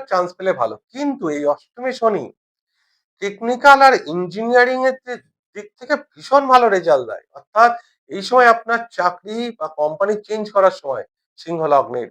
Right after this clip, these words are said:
বিশেষ করে অষ্টমে শনি, যারা টেকনিক্যাল ফিল্ডে আছে, ইঞ্জিনিয়ারিং ফিল্ড, ফিল্ডে আছে,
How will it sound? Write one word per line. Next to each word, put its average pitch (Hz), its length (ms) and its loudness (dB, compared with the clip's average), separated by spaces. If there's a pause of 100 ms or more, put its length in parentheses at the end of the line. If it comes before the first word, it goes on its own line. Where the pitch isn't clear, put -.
বিশেষ 156 300 -12
করে 107 320 -12
অষ্টমে 143 380 -16
শনি, 110 260 -18 (420)
যারা 180 160 0
টেকনিক্যাল 196 500 -2
ফিল্ডে 180 300 -2
আছে, 131 280 0 (360)
ইঞ্জিনিয়ারিং 208 640 -2
ফিল্ড, 165 380 -6 (160)
ফিল্ডে 170 220 -6
আছে, 104 240 -4